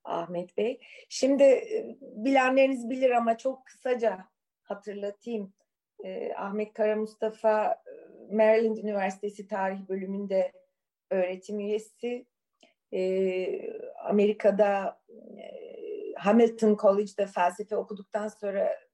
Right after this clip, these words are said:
Kanada'da McGill Üniversitesi'nde İslam araştırmaları alanında doktora yaptı. E, modernizm öncesi İslam'da sosyal ve entelektüel tarih,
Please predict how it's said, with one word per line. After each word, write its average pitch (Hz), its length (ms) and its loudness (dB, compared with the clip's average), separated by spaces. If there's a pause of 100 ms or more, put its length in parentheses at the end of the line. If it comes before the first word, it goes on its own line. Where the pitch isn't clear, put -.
(140)
Kanada'da 208 460 -4
McGill 202 420 -8
Üniversitesi'nde 185 720 -6
İslam 190 320 -8
araştırmaları 185 840 -2 (600)
alanında 185 640 0
doktora 190 440 -2
yaptı. 226 600 -6 (720)
E, 185 180 -12
modernizm 202 720 4
öncesi 202 460 0
İslam'da 196 520 -4
sosyal 190 540 -4
ve 185 80 -6
entelektüel 180 800 -8
tarih, 175 460 -6